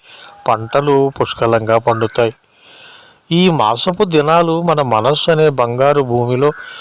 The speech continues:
నాటుకోవడానికి ఆండాళ్ తల్లి తిరుప్పావై అనే ముప్పై పాసురాలు వేద బీజాలుగా అందించింది.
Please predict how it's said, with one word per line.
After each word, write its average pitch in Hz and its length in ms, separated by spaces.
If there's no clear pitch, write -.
నాటుకోవడానికి 147 840
ఆండాళ్ 143 440
తల్లి 151 380
తిరుప్పావై 175 760
అనే 170 200
ముప్పై 147 420
పాసురాలు 147 680
వేద 123 440
బీజాలుగా 120 720
అందించింది. 135 640